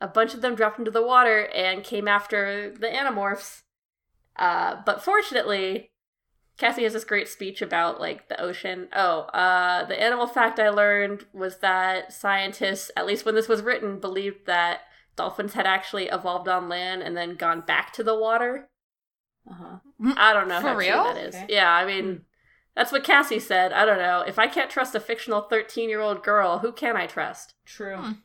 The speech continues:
Speaker 1: That's my animal fact. Dolphins maybe were once land creatures.
Speaker 2: Huh.
Speaker 1: Anyway, and then she was like, "And sharks are perfect killing machines.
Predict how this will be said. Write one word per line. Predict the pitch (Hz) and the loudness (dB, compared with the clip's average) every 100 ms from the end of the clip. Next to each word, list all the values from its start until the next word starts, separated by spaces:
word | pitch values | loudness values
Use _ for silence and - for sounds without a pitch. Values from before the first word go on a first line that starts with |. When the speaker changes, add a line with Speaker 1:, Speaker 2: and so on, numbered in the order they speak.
| _ _ _ _ _ _ _ _ _ _ _ _ _ _ _ _ | _ _ _ _ _ _ _ _ _ _ _ _ _ _ _ _
Speaker 1:
That's | 220 220 | -4 -2
my | 226 | 0
animal | 190 180 165 | 0 0 -4
fact. | - 160 135 - - _ - | -2 -2 -4 -10 -20 _ -6
Dolphins | 185 208 214 - | -4 -2 -4 -4
maybe | 208 190 190 | -4 -4 -4
were | 180 180 | -4 -2
once | 175 170 | -2 -4
land | 180 165 151 | -6 -8 -8
creatures. | 156 - - - - _ - - | -12 -12 -14 -16 -20 _ -20 -20
Speaker 2:
Huh. | 214 180 | -18 -2
Speaker 1:
Anyway, | - 247 175 160 - _ _ _ _ _ _ _ - | 0 2 0 -2 -6 _ _ _ _ _ _ _ -6
and | 196 190 | -2 0
then | 180 175 | -2 -4
she | - | -4
was | 196 175 | -4 -4
like, | 175 | -4
"And | 185 247 | -6 0
sharks | 226 220 | 2 2
are | 185 | -2
perfect | - 208 196 180 | -2 -2 -2 -4
killing | - 196 175 | -2 0 -2
machines. | 180 180 170 165 170 - | -6 -6 -6 -6 -8 -12